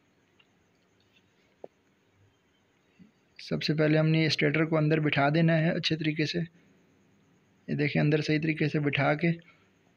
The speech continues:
हल्का हल्का फ़र्श पे हम नीचे से दबाएंगे। ये देखें, स्टेटर हमारा नीचे बैठता जाएगा। नीचे फ़र्श पे आराम से बिठा के स्टेटर बिल्कुल अच्छे तरीके से अंदर बैठ जाएगा। ये देखें, बिल्कुल free है, rotation भी अच्छी हो रही है स्टेटर की,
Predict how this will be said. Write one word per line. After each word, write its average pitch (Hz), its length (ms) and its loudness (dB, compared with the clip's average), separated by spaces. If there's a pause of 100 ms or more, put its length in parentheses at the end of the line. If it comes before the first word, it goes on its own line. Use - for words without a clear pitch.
(320)
हल्का 160 320 0
हल्का 156 240 2
फ़र्श 156 300 0
पे 160 120 -2
हम 156 140 2
नीचे 151 280 0
से 156 140 0
दबाएंगे। 147 420 2
ये - 1120 -12
देखें, 143 300 -2 (600)
स्टेटर 156 300 0
हमारा 151 300 2
नीचे 151 280 -2
बैठता 143 340 0
जाएगा। 156 360 0 (800)
नीचे 151 220 0
फ़र्श 156 280 0
पे 151 120 0
आराम 147 220 2
से 151 140 -4
बिठा 147 300 2
के 165 160 0 (800)
स्टेटर 156 340 0
बिल्कुल 165 300 0
अच्छे 156 220 0
तरीके 156 300 -2
से 156 100 -4
अंदर 147 200 2
बैठ 139 200 0
जाएगा। 151 340 2 (1700)
ये 151 120 0
देखें, 147 260 2
बिल्कुल 165 300 2
free 165 280 2
है, 165 280 2
rotation 156 480 2
भी 160 120 4
अच्छी 156 240 2
हो 156 140 6
रही 151 120 2
है 160 120 2
स्टेटर 151 340 -2
की, 170 220 0